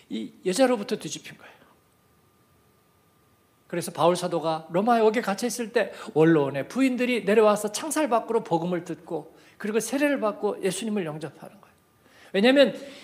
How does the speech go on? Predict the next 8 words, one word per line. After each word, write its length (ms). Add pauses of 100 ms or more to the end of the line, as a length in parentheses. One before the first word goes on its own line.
(720)
그들이 420
이 60
세상의 480
것들로 540
만족함을 640
얻고 300
있지만 520
그러나 560